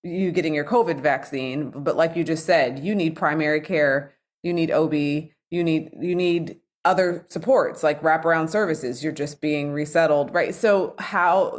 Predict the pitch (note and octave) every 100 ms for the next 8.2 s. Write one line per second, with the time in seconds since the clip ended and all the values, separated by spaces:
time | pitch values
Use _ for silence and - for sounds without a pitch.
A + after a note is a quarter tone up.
0 | E3+ F3 E3 D#3 D3+ D3+ - _ _ -
1 | G3 G3 G3 F#3+ G#3 G3+ G#3+ A3+ F3+ F3
2 | F#3 E3 E3 E3 - D3 G3 A3+ - -
3 | - _ _ _ E3+ F#3+ F3+ E3+ F#3 D#3+
4 | C#3+ D3+ E3+ B2+ C#3+ D#3 F3 F#3 E3+ F3+
5 | - G3 D3+ - - - F3+ G3 F2+ D#3+
6 | E3 - _ _ _ F3+ F#3 F#3 F3 E3+
7 | - - E3 - - G3+ F#3+ D#3+ D3 D3+
8 | D#3+